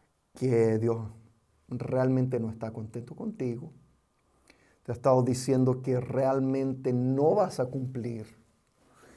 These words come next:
lo que Dios te ha llamado para hacer, que en el pasado has perdido y de nuevo vas a continuar perdiendo. Pero quiero decirte que es todo mentira del, del enemigo.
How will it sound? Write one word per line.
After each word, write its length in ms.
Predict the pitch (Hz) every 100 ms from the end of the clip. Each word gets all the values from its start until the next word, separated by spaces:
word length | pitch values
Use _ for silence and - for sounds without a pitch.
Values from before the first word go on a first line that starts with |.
| _ _
lo 180 | 139 123
que 140 | 123
Dios 220 | 127 123 -
te 80 |
ha 60 | 131
llamado 500 | 120 117 117 120 117
para 220 | 127 120
hacer, 600 | 123 - 113 117 117 - - _ _ _ _ _ _ _ _ _
que 120 | -
en 80 | 135
el 120 | 117
pasado 420 | 113 123 - 131 131
has 80 |
perdido 640 | 131 127 117 120 123 123 123
y 60 |
de 140 | 117 117
nuevo 420 | 120 120 120 123
vas 240 | 123 -
a 60 | 110
continuar 540 | 120 113 113 123 123
perdiendo. 680 | - 135 123 117 110 107 107 - _ _ _ - - _ _ _ _
Pero 280 | 127 120 127
quiero 240 | 131 127
decirte 540 | 123 - 135 120 131
que 80 | 127
es 60 | 113 -
todo 380 | - 127 127 123 - - _
mentira 580 | 123 123 117 - 123 120
del, 300 | 123 123 - 123
del 180 | 120
enemigo. 640 | 120 131 139 120 107 110